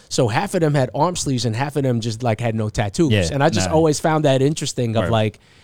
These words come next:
Speaker 1: how they all get, get along. And
Speaker 2: Uh-huh.
Speaker 1: maybe I'm just, like, generalizing people 'cause I got mad tattoos. So.
Speaker 2: Yeah.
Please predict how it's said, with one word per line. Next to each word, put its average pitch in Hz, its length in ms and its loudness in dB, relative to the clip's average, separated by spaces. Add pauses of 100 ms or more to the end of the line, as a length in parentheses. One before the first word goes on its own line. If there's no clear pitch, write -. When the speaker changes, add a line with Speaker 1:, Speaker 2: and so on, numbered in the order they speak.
(200)
Speaker 1:
how 156 120 6
they 160 140 6
all 160 140 6
get, 156 280 0 (260)
get 151 160 4
along. 175 580 4 (120)
And 160 100 4
Speaker 2:
Uh-huh. 170 80 6
Speaker 1:
maybe 165 200 4
I'm 170 140 2
just, 143 260 0
like, 117 180 0
generalizing 151 680 0
people 151 320 -2
'cause 117 120 -4
I 123 100 0
got 101 180 -4
mad 98 260 -8
tattoos. 101 460 -4
So. 110 160 4
Speaker 2:
Yeah. 87 40 -4